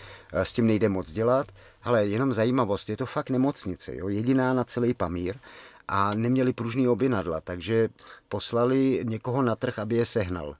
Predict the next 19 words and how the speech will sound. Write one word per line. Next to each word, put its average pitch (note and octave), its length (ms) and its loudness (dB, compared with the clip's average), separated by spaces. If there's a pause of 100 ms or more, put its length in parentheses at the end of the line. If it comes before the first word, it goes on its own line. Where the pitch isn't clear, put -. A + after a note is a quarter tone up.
aby A#2 180 -2
mě B2 140 2
aspoň C#3+ 320 0
stahnul, A#2 720 0
aby A2 180 -2
to A2+ 180 -4 (320)
nějak B2+ 220 0
přežilo. C3+ 380 -2
Já A#2+ 200 2
byl D3 120 2
v B2 40 0
nějakém B2+ 360 -2
šoku, - 360 0
jo, F#2 140 4
já F2 140 -2
byl A2+ 140 0
po A2 140 -6
té D3+ 160 -4
bouračce, F#2+ 640 0